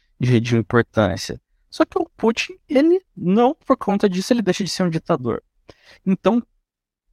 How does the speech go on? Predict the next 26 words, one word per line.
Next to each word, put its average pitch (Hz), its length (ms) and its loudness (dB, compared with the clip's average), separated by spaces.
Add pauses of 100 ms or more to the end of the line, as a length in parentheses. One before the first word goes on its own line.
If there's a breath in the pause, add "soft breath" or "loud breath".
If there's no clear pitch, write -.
um 220 100 0
ditador, 208 540 0
ele 226 140 -2
precisa - 920 -2
da 170 140 0
demonstração 151 680 -2
de 135 100 -8
força, - 320 -4
porque - 200 -4
ele 233 80 2
não 262 160 2
tá 214 280 -2
lá 151 200 2
só - 160 -2
porque - 200 -4
as - 80 -8
pessoas 123 340 -2
gostam, 110 320 0
ele 117 80 -4
tá 214 220 0
lá 143 200 4
porque - 220 -6
ele 302 100 -2
consegue 240 380 -2
se - 160 -6
manter. 123 560 0